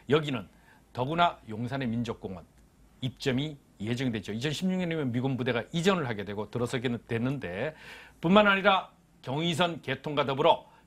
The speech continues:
지상 구간의 공원화, 거기에다가 효창 사오 재개발 구역과 더불어 그 다음에 바로 재개발의 틈새 시장, 이 지역이 바로 주변의 풍부한 개발 호재를 말씀드립니다.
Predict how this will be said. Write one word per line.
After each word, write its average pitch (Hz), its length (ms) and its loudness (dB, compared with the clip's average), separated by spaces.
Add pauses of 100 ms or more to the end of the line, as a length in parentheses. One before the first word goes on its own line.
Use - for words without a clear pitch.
지상 165 340 -2
구간의 156 380 -2
공원화, 180 460 0 (720)
거기에다가 131 680 0 (120)
효창 135 340 -8
사오 160 460 -8 (340)
재개발 165 580 -2
구역과 135 360 0
더불어 165 380 4 (640)
그 170 220 0
다음에 185 480 2 (240)
바로 107 340 -10 (200)
재개발의 110 680 -2 (420)
틈새 220 340 4
시장, - 260 -2 (420)
이 98 140 -12
지역이 98 320 -10
바로 110 320 -6 (800)
주변의 90 440 -14
풍부한 120 440 -6
개발 95 240 -12
호재를 98 380 -10 (260)
말씀드립니다. 87 680 -16